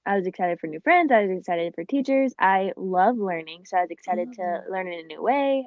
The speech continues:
Speaker 1: Um, yeah, I was just overly
Speaker 2: <laughs>
Speaker 1: <laughs> excited, I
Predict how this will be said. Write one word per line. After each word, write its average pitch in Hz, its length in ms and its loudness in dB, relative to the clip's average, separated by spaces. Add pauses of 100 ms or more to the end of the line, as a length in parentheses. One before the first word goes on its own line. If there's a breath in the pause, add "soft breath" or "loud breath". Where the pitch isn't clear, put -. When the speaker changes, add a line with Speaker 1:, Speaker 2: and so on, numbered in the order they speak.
(120)
Speaker 1:
Um, 180 520 -6 (520)
yeah, 180 360 2
I 175 160 0
was 196 180 -4
just 233 300 -6 (420)
overly 180 540 -2
Speaker 2:
<laughs> - 0 -
Speaker 1:
<laughs> - 0 -
excited, - 680 0
I 226 200 6